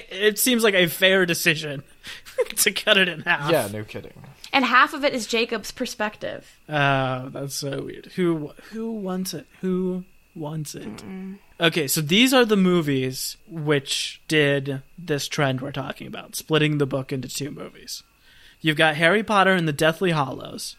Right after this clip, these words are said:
Speaker 1: which comes out two thousand ten, two thousand eleven. That one was written and filmed as one long movie.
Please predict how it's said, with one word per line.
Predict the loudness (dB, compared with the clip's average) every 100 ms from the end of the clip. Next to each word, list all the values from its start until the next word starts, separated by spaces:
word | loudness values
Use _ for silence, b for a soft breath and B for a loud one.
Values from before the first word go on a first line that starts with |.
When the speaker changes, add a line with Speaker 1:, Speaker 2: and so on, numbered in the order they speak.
| -4
Speaker 1:
which | -2
comes | 2 2 4
out | 2
two | 2 0
thousand | 4 4 2
ten, | 2 2 2
two | 0
thousand | 2 2 2
eleven. | 0 0 -2 -6 -14 B B
That | 2 4
one | 0
was | -2 0
written | 2 2 2 -2
and | 0 -2
filmed | 2 4 4 4 2
as | 0 0
one | 0 2 2 2
long | 2 2 2
movie. | 0 -2 -4 -10 -16